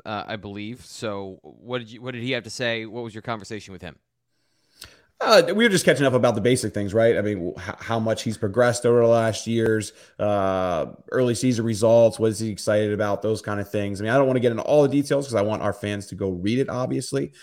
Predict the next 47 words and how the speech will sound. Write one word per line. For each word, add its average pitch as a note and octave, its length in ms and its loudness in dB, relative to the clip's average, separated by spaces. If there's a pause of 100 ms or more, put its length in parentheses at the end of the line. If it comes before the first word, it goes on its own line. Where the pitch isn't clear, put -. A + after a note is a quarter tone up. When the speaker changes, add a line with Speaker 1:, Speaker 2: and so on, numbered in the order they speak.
(260)
Speaker 2:
Uh, G#2 340 0
but B2+ 100 4
he's, D#3+ 340 0
he's D#3 360 -2
very D3+ 180 8
happy B2+ 300 4
with, G#2+ 240 0
with G#2 160 -2
where A2 140 4
they're G#2+ 100 2
going. G2+ 260 2
I G#2 40 -2
mean, G#2 140 -4
this E3 180 0
is D#3+ 80 0
a C#3 40 0
team, B2+ 320 -2 (200)
Olentangy F#3 580 0 (240)
hasn't E3 240 4
had D#3+ 100 6
a C3 40 6
winning B2+ 240 2
record A2 280 2
in F2+ 60 -8
a F#2 60 -10
couple A2 240 0
years, F#2 480 -6
right? A2 300 0
And, A2+ 120 -2
and A2 100 -2
they're B2+ 140 4
off B2 120 0
to A2+ 100 0
a G#2+ 60 0
two D#3+ 220 2
and C#3+ 100 6
oh B2+ 100 2
start A#2+ 420 2
with G#2 100 -8
two D3 200 -4
quality B2+ 360 6
wins. A2 440 -4 (360)
Uh, G#2+ 240 -2 (440)
th-, - 140 -6
this G#3+ 160 0
is E3 140 0
a, C3+ 120 2